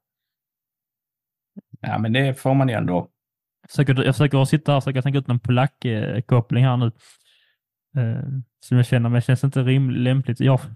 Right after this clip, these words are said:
Speaker 2: att säga det.
Speaker 1: Gör det.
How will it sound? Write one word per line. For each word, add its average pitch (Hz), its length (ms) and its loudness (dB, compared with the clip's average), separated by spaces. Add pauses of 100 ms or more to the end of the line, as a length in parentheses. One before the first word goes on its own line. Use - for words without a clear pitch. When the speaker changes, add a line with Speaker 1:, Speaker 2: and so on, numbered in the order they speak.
(120)
Speaker 2:
att - 180 -4
säga 120 280 0
det. - 100 -8 (1000)
Speaker 1:
Gör 101 340 2
det. 90 140 -2